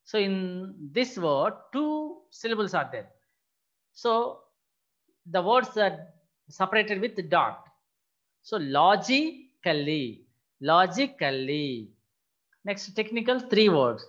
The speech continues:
three syllables. Technical, technical. Next,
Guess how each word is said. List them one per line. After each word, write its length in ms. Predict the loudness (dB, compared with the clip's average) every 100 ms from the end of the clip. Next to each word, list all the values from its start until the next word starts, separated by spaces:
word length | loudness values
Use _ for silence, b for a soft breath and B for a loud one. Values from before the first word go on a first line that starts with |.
| 0
three 340 | 4 4 2
syllables. 500 | 0 0 0 -4 -14 _ _ _ _ _ 2
Technical, 1120 | 2 0 -10 0 4 4 2 2 2 2 -4 -14 _ _
technical. 640 | 0 0 0 0 0 -4 -8 _ _ _ _ _ _ _ _ _ _ _ _ _ _ _ -2
Next, 400 | 0 0 0